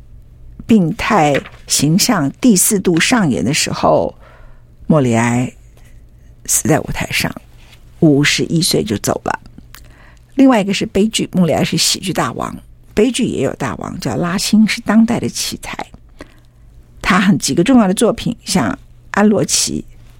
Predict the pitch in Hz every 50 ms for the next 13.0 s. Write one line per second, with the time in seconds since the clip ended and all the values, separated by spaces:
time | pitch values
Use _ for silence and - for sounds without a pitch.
0 | - - - 196 196 202 233 123 131 151 170 170 170 180 196 233 - - - -
1 | - - - - - 160 160 151 147 - - - 247 240 - - - - - -
2 | - 180 214 240 - - - 175 - - - - - - - - - - - -
3 | - - - - - - - - - - - 262 - 330 285 - - 339 330 247
4 | 240 - - - - - 120 90 - - - - - - 135 143 131 131 190 -
5 | - - - - - - - - - - - - - - 110 156 - 226 208 233
6 | 285 285 254 254 - 214 220 220 - - - 311 254 202 - - - 143 - 160
7 | 143 - - 110 - - 143 135 - - 208 - - 240 202 180 160 127 - -
8 | 85 95 165 214 - - - - 302 226 196 196 190 165 143 131 160 196 202 123
9 | 85 - - - - - - - - - - - - - - - - 339 - 214
10 | 170 196 - - - 147 139 160 - 233 220 196 208 - - 254 285 - - -
11 | - - 156 156 - - - - - 76 78 71 76 - - 185 - - 170 -
12 | - - - 170 185 175 165 165 - - - 208 214 - - 233 180 - - -